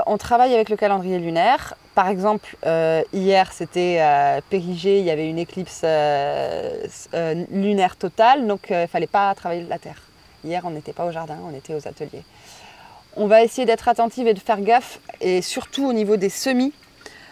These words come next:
On a vraiment vu la différence quand on le suit et quand on le suit pas. Euh, donc c'est des, c'est des pr-, en fait, c'est quelque chose de très logique, travailler avec la lune. C'est, euh, euh,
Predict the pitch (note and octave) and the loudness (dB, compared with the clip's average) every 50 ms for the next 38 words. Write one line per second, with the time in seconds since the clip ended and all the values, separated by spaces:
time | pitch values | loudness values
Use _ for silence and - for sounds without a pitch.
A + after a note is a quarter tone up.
0 | - - - - G3+ - G3+ G3+ F#3+ - A#3+ B3 C4 C4 A#3 G#3+ B3+ A#3+ A#3 G#3 | -20 -12 -6 -4 0 0 0 0 4 4 4 4 4 2 0 0 2 2 2 2
1 | G#3+ A#3 - A#3 A#3 G#3+ A#3 A#3+ - - G3+ F#3+ - G3 F#3+ F3+ - - - A#3+ | 0 -4 0 0 2 2 2 -2 -4 -6 -8 -6 -4 -4 -4 -6 -6 -8 -4 -2
2 | A#3 G#3 - G3 - - F3 E3 - - G#3+ - G3+ G3+ - - - - - - | -2 -2 -2 -6 -8 -10 -10 -12 -10 -12 -4 0 0 0 0 -4 -10 -20 -20 -20
3 | - - - - - - E3 E3+ E3 E3 D#3+ D#3+ E3 E3 D#3+ D#3+ D#3 D#3 D3+ D3 | -20 -20 -20 -14 -6 -2 -2 0 0 2 2 2 2 2 2 0 0 0 0 -2
4 | D3+ C#3+ C3+ - - D#2+ B1+ B1+ A#1+ B1+ C2 A#1 D2+ E2 - - _ - - - | -2 -4 -4 -6 -6 -6 -6 -6 -6 -8 -8 -10 -10 -14 -18 -20 _ -20 -16 -10
5 | D#3+ F3+ F#3 E3+ - G3 F3 F3+ F3+ F3+ F3+ F3 E3+ E3 - F#3+ F3 G3 - - | -6 -6 -6 -6 -6 -4 -2 0 0 2 0 0 -2 -4 -6 -4 -4 -4 -4 -6
6 | - - - _ - - F#3+ - A#3 A3+ - - - F#3 - - G#3 F#3+ F#3 - | -10 -20 -12 _ -4 -2 0 0 -2 -2 -2 -4 -6 -6 -4 -2 -2 -2 -2 0
7 | - A#3+ A#3+ A#3+ A#3 G#3 B3 C#4 - - - - G#3 F#3 F#3 F3 F3 - G3 F#3 | 0 0 2 2 2 0 0 -2 -4 -6 -6 -2 -2 0 0 0 0 0 0 0
8 | F#3 F#3+ F#3 F3 - - F3+ E3+ E3 E3 D#3+ D#3+ D#3 D3+ D3+ C#3+ D3 - - - | 0 -2 -4 -4 -6 -4 -2 0 2 2 2 2 2 2 2 0 0 -4 -8 -18
9 | - - - - - - - - - - - - - E3+ E3 C#3+ A#2+ A2+ B2 A#2 | -20 -20 -20 -20 -20 -20 -20 -18 -12 -8 -4 -2 0 2 2 2 2 0 0 -2
10 | A#2+ | -4